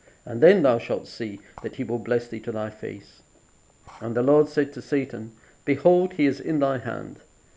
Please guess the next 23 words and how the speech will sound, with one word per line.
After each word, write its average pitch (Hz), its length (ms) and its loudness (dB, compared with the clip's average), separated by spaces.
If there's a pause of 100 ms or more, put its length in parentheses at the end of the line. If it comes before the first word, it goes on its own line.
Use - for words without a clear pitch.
but 139 200 -4
yet 139 340 0
save - 300 -8
his 113 160 -12
life." 98 400 -12 (960)
So - 180 -4
Satan 170 400 0
went 143 240 4
forth 175 260 4
from 143 140 -2
the 135 80 -2
presence 147 380 -2
of 113 80 -8
the 120 80 -2
Lord, 160 400 4 (120)
and 123 160 -4
struck 170 380 0
Job 156 320 2
with 160 100 -6
a 123 60 0
very 147 300 0
grievous 147 540 -4
ulcer, 139 440 -4